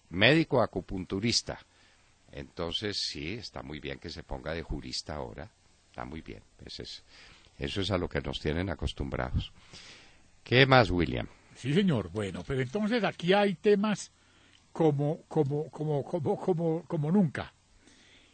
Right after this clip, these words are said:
Speaker 2: Eh,
Speaker 1: Ajá.
Speaker 2: doctor Londoño, ¿qué va a pasar con Germán Vargas Lleras? Está en una encrucijada.
Speaker 1: ¿Por qué?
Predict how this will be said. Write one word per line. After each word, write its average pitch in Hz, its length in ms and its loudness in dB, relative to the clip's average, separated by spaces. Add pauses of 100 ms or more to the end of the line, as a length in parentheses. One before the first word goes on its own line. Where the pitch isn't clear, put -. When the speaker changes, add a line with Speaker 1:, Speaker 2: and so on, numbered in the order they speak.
(160)
Speaker 2:
Eh, 156 400 2
Speaker 1:
Ajá. - 80 -16 (340)
Speaker 2:
doctor 85 380 -12
Londoño, 92 560 -4 (1200)
¿qué 101 200 -10
va 107 100 -6
a 113 60 -4
pasar 113 600 -6 (260)
con 104 320 -8 (840)
Germán 101 540 -8
Vargas 107 420 -6
Lleras? - 440 -8 (720)
Está 127 300 -10
en 95 80 -6
una 120 160 2
encrucijada. 117 1080 -2 (680)
Speaker 1:
¿Por 76 200 6
qué? 76 400 4